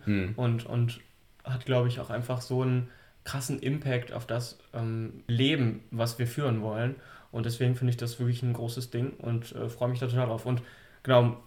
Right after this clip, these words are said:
Speaker 2: lade jeden herzlich dazu ein, da mal reinzuhören und würde mich voll freuen, wenn das, wenn das klappen würde, ja. Also, wenn's euch gefällt, ja.
Speaker 1: Schaltet da gerne auch rüber und,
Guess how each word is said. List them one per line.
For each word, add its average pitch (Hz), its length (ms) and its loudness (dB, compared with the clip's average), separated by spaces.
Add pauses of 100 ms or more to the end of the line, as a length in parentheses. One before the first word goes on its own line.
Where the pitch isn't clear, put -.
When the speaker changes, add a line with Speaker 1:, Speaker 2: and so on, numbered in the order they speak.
Speaker 2:
lade 131 300 8
jeden 139 280 4
herzlich 139 360 2
dazu 123 260 -2
ein, 127 160 2
da 123 100 4
mal 120 140 4
reinzuhören 120 640 0 (520)
und 113 360 -2
würde 120 120 2
mich 120 160 4
voll 123 160 4
freuen, 120 400 4
wenn 110 140 -2
das, - 320 -8
wenn 113 120 -2
das 117 200 -8
klappen 113 280 -4
würde, 110 180 -4
ja. 110 180 -8 (140)
Also, 113 400 -2 (240)
wenn's 123 180 2
euch 120 140 0
gefällt, 123 440 0
ja. 117 80 -8 (420)
Speaker 1:
Schaltet 110 380 2
da 95 300 4 (100)
gerne 95 480 -4
auch 90 160 -6
rüber 92 360 -2
und, 82 200 -8